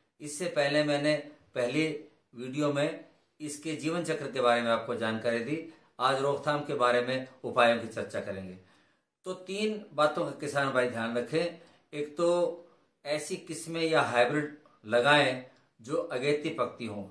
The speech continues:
जितनी अगेती पकेगी, उतनी वो सुंडी के प्रकोप से बच जाएगी। दूसरा, कीटनाशियों का उचित समय पर और उचित मात्रा पर और उचित कीटनाशी का प्रयोग करें,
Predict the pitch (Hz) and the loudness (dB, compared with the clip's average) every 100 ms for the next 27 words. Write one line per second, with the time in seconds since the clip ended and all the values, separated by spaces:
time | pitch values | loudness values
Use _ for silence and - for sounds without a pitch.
0 | - - 143 185 190 170 160 160 160 - | -16 -12 -4 2 4 6 4 2 0 0
1 | 147 147 139 165 156 165 160 156 147 143 | 0 -2 -2 -4 -4 -2 2 2 0 -4
2 | 139 147 - - - 131 127 117 123 - | -4 -6 -8 -16 -6 -4 -4 -2 -2 -2
3 | 139 117 117 110 101 92 90 - _ _ | -4 -2 -4 -2 -2 -4 -12 -18 _ _
4 | _ 113 180 190 196 196 196 196 - _ | _ -4 -2 2 4 6 4 -2 -16 _
5 | _ 165 180 175 185 175 185 175 180 226 | _ -8 -6 0 2 2 0 -2 2 2
6 | - 175 - 185 165 156 143 147 147 - | 0 -6 -6 -6 0 2 6 6 6 2
7 | 139 143 - 170 196 160 131 123 123 127 | -2 -2 -6 -4 -2 0 2 2 4 2
8 | 127 127 - - _ _ _ _ - - | 2 0 -4 -18 _ _ _ _ -12 -10
9 | 185 180 233 - 180 165 147 - 151 127 | -10 -8 -8 -4 -6 -2 -2 -2 -2 -2
10 | 127 123 123 127 147 180 | 0 0 0 0 0 0